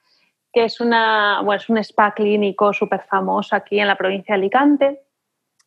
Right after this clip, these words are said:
Entonces, pues yo me fui ahí, me digo, "Me, me da igual que no me paguen, lo que sea, da igual". Y me fui allí a trabajar <clears throat> y luego, mientras estaba en el SA, decidí irme a,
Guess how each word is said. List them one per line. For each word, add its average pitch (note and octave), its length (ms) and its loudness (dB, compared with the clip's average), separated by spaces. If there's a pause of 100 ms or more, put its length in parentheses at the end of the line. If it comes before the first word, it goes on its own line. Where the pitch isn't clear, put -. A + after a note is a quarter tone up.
(160)
Entonces, A3+ 580 0
pues F#3+ 340 -2
yo F#3+ 220 -2
me F#3+ 120 -2
fui G#3 180 0
ahí, A#3+ 420 2 (300)
me G#3+ 160 2
digo, F#3 180 0
"Me, F#3+ 180 0
me F#3+ 160 0
da G3+ 60 2
igual G3+ 220 2
que A3+ 60 -2
no G#3 60 0
me G3 120 0
paguen, A3+ 380 -2
lo G#3 100 -2
que F#3+ 140 -10
sea, G3 320 0
da G3 100 2
igual". F#3+ 360 -2 (480)
Y C4+ 140 2
me A#3+ 180 0
fui B3 580 0
allí A#3+ 300 0
a A#3 80 2
trabajar A#3 680 2 (240)
<clears throat> - 500 -2
y B3+ 120 2
luego, A3+ 180 4
mientras G3+ 300 -4
estaba A3 220 2
en A#3 60 0
el B3 160 -2
SA, C4 320 -2 (840)
decidí G#3 520 2
irme G#3+ 340 0
a, F#3+ 380 2